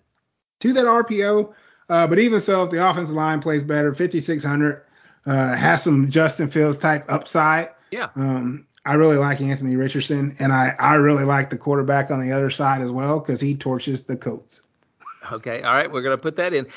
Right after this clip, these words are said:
Speaker 2: And the thing I like about Anthony Richardson, uh, Justin Fields last year at the beginning of the season was really handcuffed by those Indianapolis Colts defensive coordinators <laughs> over in Chicago is what he was whenever
Speaker 1: Mm-hmm.
Speaker 2: they started coaching the Bears.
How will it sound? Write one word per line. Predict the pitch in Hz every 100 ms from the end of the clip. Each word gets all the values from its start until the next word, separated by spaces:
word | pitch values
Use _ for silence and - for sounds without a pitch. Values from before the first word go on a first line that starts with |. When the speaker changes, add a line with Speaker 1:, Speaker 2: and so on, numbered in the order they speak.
| -
Speaker 2:
And | 220 214
the | 180 160
thing | 240 247
I | 185
like | 170
about | 170 160
Anthony | 151 156 131
Richardson, | 127 127 113 - 113 113 120
uh, | 123
Justin | 165 156 139
Fields | 151 139 135
last | 131 120 151
year |
at | 123
the | -
beginning | 120 127 123
of | 104
the |
season | 98 139 117 104
was | 98
really | 104 147 165 135
handcuffed | 123 139 113 113 104
by | 117
those | 107 104
Indianapolis | 120 110 113 113 113 -
Colts | 120 113 - - -
defensive | 139 139 131 113 113
coordinators | - 127 120 113 107 104
<laughs> |
over | 110 - 175
in |
Chicago | 117 131 - 113 110 107
is | 107
what | 120
he | 113
was | 113 113 - - - -
whenever | 131 123
Speaker 1:
Mm-hmm. | 147
Speaker 2:
they | 113 113
started | 127 123 110
coaching | 120 113 113
the | 107
Bears. | 113 113